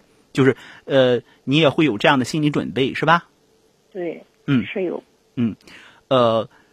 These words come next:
Speaker 1: 就是在这个层面呢，因为咱们这是在电话当中沟通哈，我可能会从几个方面，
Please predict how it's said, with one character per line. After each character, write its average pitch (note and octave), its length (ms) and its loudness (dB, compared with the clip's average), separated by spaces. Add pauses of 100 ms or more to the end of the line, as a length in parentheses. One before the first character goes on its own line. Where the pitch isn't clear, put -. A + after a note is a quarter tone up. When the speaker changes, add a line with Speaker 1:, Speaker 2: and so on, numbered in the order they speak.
(680)
Speaker 1:
就 F3+ 140 2
是 D3 220 2
在 G3 220 6
这 G#3 120 -6
个 D3 140 0
层 - 180 -4
面 D3 160 0
呢， A#2 100 0
因 C#3+ 160 0
为 E3 140 0 (160)
咱 A2+ 220 0
们 D3 80 -2
这 D#3+ 80 -2
是 D#3 120 -2
在 C#3 220 2
电 F3 220 0
话 D#3 160 0
当 C#3+ 160 2
中 D#3 140 -2
沟 F3+ 160 0
通 F#3+ 220 -6
哈， G#2+ 200 -4
我 B2+ 100 -8
可 - 160 -10
能 A2+ 140 -6
会 E3 100 -2
从 D3+ 200 -6
几 - 120 -12
个 G#2 100 -10
方 D#3 240 0
面， A3 200 2